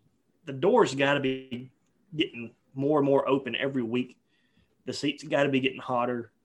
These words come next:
It's only a matter of time, I think. I mean, I don't know that they make it a, a mid-season call on that, but I would not be surprised to see it at the end of the year to see,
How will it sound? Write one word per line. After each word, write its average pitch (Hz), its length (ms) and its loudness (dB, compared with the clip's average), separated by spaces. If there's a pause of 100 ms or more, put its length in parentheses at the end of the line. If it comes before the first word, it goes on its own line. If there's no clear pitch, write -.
(640)
It's 160 160 -6
only 196 180 4
a 131 60 4
matter 127 240 2
of - 40 -10
time, 120 200 -4
I 101 60 -6
think. 101 280 -16
I - 160 -10
mean, 117 180 -10 (260)
I 151 120 2
don't 185 80 0
know 190 100 4
that 170 120 -4
they 156 100 -2
make 156 260 -2
it 127 220 -6
a, 127 260 -4
a 123 40 -8
mid-season 156 880 -2 (480)
call 170 280 0
on 180 120 0
that, 180 380 -6
but 120 240 -6 (440)
I 123 80 0
would 127 160 0
not 123 320 -4
be 147 80 -4
surprised 120 440 -8
to - 40 -18
see 131 100 -8
it - 220 -14 (100)
at 135 80 -12
the 127 100 -8
end 131 180 -4
of 131 40 -8
the 120 60 -4
year 120 240 -4
to 110 60 -10
see, 113 380 -10